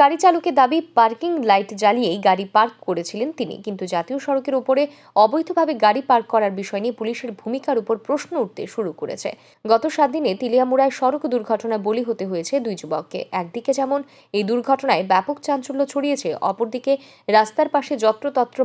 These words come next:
মালবাহী গাড়িগুলোর পার্কিং নিয়েও তীব্র ক্ষোভ প্রকাশ করেছে স্থানীয়রা।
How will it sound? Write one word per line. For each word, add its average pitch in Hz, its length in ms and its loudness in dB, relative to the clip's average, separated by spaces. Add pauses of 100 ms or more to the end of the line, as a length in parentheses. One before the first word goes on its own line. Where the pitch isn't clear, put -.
মালবাহী 196 460 0
গাড়িগুলোর 190 460 -2
পার্কিং 196 300 0 (100)
নিয়েও 220 200 -2 (380)
তীব্র 269 240 0 (120)
ক্ষোভ 196 220 0
প্রকাশ 175 240 -4 (100)
করেছে 170 240 -6 (100)
স্থানীয়রা। 156 460 -6